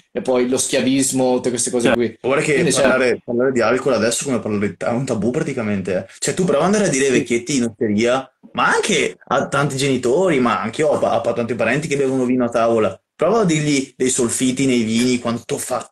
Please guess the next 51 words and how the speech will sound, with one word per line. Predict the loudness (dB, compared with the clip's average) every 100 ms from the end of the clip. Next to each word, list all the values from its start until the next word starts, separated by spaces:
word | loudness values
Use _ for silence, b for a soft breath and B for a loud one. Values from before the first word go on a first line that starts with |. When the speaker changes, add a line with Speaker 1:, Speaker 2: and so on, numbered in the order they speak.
| _
Speaker 3:
fanno | -4 0 2
male. | 2 2 0 -6 _
Sono | -12 -8
cose | -4 -2
assurde, | -2 -2 0 0 0
ma | 0
è |
impossibile | -2 -2 -2 2 4
per | 6
Speaker 2:
Dicono | 6 6
Speaker 3:
loro | 6
Speaker 2:
che |
è | 6
un | 6
Speaker 3:
andare | 4 4
a, |
andare | 2
a |
Speaker 2:
complotto | 4 6 6
Speaker 3:
tavola | 6 2 4
a | 4
Speaker 2:
dell'Unione | 4 4 2
Speaker 3:
dire | 2
Speaker 2:
Europea, | 2 2 2 2 0 -2
che | -6
siccome | -18 -10 -8 -6 -6 -8
l'Italia | -8 -6 0 0 0 -4 -6
è, | -6
è, | -8 -12 -16
è | -18 -14 -14 -14 -10
uno | -6
dei | -4 -4 _
principali | -8 -8 -2 2 2 0 -6
esportatori | -6 -8 -6 -4 0 2 2
di | 0
vino, | -2 0 0 -2
produttori | -8 -8 0 2
di | 2
vino, | 2 0 -2 -2
vogliono, | -2 -2 -8 -8 -10 -14 -20 -8 -6 -6
si, | -2
si | 2
vendono | 4 4 2
questi | 2 0
studi | 0 0 2 -2
per | -4
sfavorire | -4 -2 0 0 0
l'Italia. | -2 -4 -6 -10 -14
Sono | -12
queste | -10 -6
scemenze | -4 -4 -4 -8 -8 -8 -10 -16